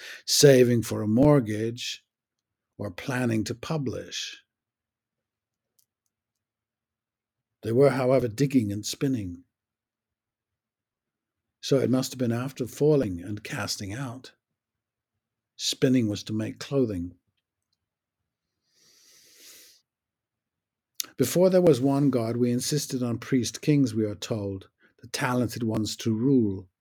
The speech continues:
the go-betweens to the spirit world. Oh, that's very clever. Whoever came up with that trick should be holy in Hollywood.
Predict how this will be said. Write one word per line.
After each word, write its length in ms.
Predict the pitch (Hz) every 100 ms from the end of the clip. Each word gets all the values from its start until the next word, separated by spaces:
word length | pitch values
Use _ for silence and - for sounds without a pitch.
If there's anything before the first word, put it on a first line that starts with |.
| _ _ _ _ _ _ _ _ _
the 80 | 120
go-betweens 920 | 135 135 131 123 - 123 104 98 95
to 100 | -
the 100 | 113
spirit 460 | - - 151 131 113
world. 340 | 101 92 87 117
Oh, 140 | 135
that's 260 | 113 - -
very 280 | 131 165
clever. 460 | 160 - 131 104 87
Whoever 320 | - 127 139 151
came 300 | - 139 135
up 140 | 139
with 160 | 123 117
that 240 | 127 131
trick 320 | - 117 127
should 240 | - 120 110
be 100 | 101
holy 460 | - 131 143 139
in 80 | 135
Hollywood. 540 | 113 120 107 95 90